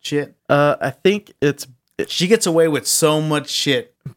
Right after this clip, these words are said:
Speaker 1: 'cause she's
Speaker 2: Because
Speaker 1: a
Speaker 2: of the
Speaker 1: s-,
Speaker 2: people
Speaker 1: 'cause she,
Speaker 2: around
Speaker 1: 'cause
Speaker 2: her.
Speaker 1: she's a strong woman.
Speaker 2: No, well, I don't know. I think,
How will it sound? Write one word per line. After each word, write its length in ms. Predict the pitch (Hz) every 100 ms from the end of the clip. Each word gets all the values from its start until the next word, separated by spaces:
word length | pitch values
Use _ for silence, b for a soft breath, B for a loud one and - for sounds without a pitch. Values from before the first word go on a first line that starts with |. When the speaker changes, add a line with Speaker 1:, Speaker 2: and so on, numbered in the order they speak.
| -
Speaker 1:
'cause 140 | 135
she's 80 | 147
Speaker 2:
Because 200 | 147 147
Speaker 1:
a 40 | 135
Speaker 2:
of 60 |
the 40 | 131
Speaker 1:
s-, 40 |
Speaker 2:
people 260 | - 135 151
Speaker 1:
'cause 160 | 127 107
she, 60 |
Speaker 2:
around 240 | 110 113 117
Speaker 1:
'cause 80 | 131
Speaker 2:
her. 80 |
Speaker 1:
she's 180 | 151 143
a 60 | 131
strong 420 | - 135 123 117
woman. 300 | 117 104 95 _ -
Speaker 2:
No, 440 | 143 170 175 185
well, 480 | 180 202 220 226 190
I 140 | 180 202
don't 160 | 226
know. 340 | 226 202 120 - _
I 80 | -
think, 540 | - 214 208 _ -